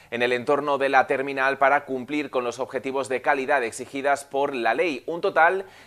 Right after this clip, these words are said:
de dos mil novecientos noventa y ocho inmuebles ya han finalizado sus obras de aislamiento y otros noventa y tres se encuentran en fase de ejecución. Además, se han aprobado actuaciones de insonorización en otras ciento veinticinco viviendas.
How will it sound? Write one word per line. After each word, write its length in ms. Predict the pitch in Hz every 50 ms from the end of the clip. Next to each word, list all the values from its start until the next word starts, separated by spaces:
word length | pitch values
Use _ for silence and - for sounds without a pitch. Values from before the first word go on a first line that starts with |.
| _ -
de 100 | 113 120
dos 200 | 123 131 123 147
mil 160 | 165 170 165
novecientos 440 | 156 143 127 151 147 143 151 139 143
noventa 380 | 147 147 147 147 139 131 139
y 80 | 135 143
ocho 180 | 151 135 -
inmuebles 520 | 147 135 135 135 135 135 156 165 165 147 113
ya 180 | 127 143 139
han 140 | 139 139 131
finalizado 520 | - 147 135 135 131 123 - 151 143 139 131
sus 280 | - - 135 - -
obras 340 | 143 135 131 147 156 151 135
de 60 | 143
aislamiento 680 | 135 135 135 151 143 143 139 139 131 - 147 151 - - - - - - - -
y 80 | 110
otros 320 | 127 135 127 156 151 143 127
noventa 420 | 151 143 139 139 139 135 135 151
y 60 | 151
tres 280 | 143 - 135 139 139 139
se 100 | - 139
encuentran 560 | 127 117 127 135 131 127 139 147 143 147 - -
en 200 | 131 127 120 113
fase 280 | - 135 147 - 147
de 80 | 123 123
ejecución. 480 | 117 151 156 - 170 156 165 160 165 170 -
Además, 540 | 156 165 165 170 160 151 151 151 - - - - - - - -
se 160 | - - 131
han 80 | 139
aprobado 420 | 139 131 139 139 143 139 143 151 - -
actuaciones 680 | 151 135 - - 120 135 135 131 131 165 156 143 120 110
de 100 | 135 131
insonorización 800 | 127 - 151 147 143 139 143 135 147 135 - 147 139 139 147 -
en 160 | - 139 139 139
otras 460 | 139 131 - 151 143 143 - - - - - -
ciento 420 | 165 170 170 165 - - 175 156
veinticinco 600 | 135 165 175 170 131 131 120 - 139 127 117 127 117
viviendas. 720 | 107 92 - 71 76 - - - - - - - - _